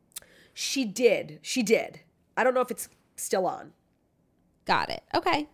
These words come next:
Speaker 2: Yeah, she has a lot. Kandi and the gang.
Speaker 1: She's, she has had, she had, like, the old lady gang with her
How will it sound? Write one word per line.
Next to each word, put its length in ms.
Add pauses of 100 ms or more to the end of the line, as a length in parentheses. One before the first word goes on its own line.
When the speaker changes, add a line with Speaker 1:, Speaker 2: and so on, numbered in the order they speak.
(1800)
Speaker 2:
Yeah, 80
she 160
has 140
a 40
lot. 540
Kandi 320
and 100
the 60
gang. 640 (360)
Speaker 1:
She's, 400
she 220
has 240
had, 400
she 120
had, 100
like, 180
the 100
old 220
lady 240
gang 240
with 140
her 340